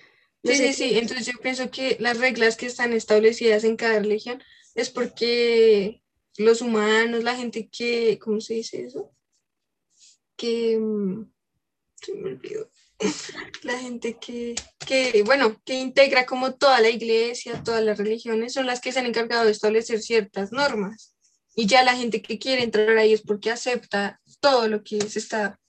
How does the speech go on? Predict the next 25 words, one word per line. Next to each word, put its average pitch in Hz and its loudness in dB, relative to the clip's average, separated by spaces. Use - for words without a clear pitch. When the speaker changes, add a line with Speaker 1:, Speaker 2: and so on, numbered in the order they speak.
Speaker 1:
Sí, 254 -20
cosas 254 -18
Speaker 2:
como 240 2
Speaker 1:
muy 226 -2
Speaker 2:
imponiendo 240 0
Speaker 1:
muy 262 -18
Speaker 2:
como 208 -2
tal. - -8
Entonces 247 -4
ahí 247 0
es 233 -4
donde 233 0
yo 233 -4
digo, 220 4
yo 214 4
creo 214 2
en 208 0
un 208 0
Dios, 262 0
pero 254 -4
hay 233 -4
cosas 214 -4
que 233 -8
no 233 -2
comparto. 214 -6